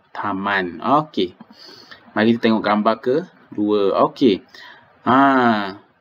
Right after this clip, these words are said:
ni dah keluar daripada pagar sekolah. Okey. Ha, Ruren tanya balik dekat Azri, "How about you?" Ha, "Bagaimana pula dengan awak?" Ha, "How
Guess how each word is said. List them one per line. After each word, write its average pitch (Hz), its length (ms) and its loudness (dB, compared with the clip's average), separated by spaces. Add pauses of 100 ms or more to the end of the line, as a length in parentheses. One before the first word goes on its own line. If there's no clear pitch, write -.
(380)
ni 147 320 -2
dah 127 240 4
keluar 127 320 0
daripada 117 320 -4
pagar 120 240 -2
sekolah. 110 560 -4
Okey. 104 400 -6 (1040)
Ha, 101 400 0
Ruren 180 320 4
tanya 170 240 0
balik 117 320 0
dekat - 240 -6
Azri, 98 560 -8 (160)
"How - 480 2
about 110 480 -4
you?" 190 320 0 (480)
Ha, - 400 -14 (480)
"Bagaimana 135 560 0
pula 98 400 -10
dengan 101 240 -8
awak?" 151 400 0 (400)
Ha, 90 160 -10
"How 123 560 0